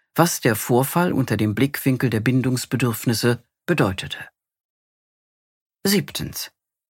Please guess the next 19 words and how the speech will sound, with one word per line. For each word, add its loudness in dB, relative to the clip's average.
Können 4
Sie 0
als 2
derjenige, 4
der 2
sich -2
kränkend 2
verhalten 4
hat, 4
nun 6
anerkennen, 4
was 4
Ihr 0
Partner 2
oder 2
Ihre 2
Partnerin 2
empfunden 0
hat? -6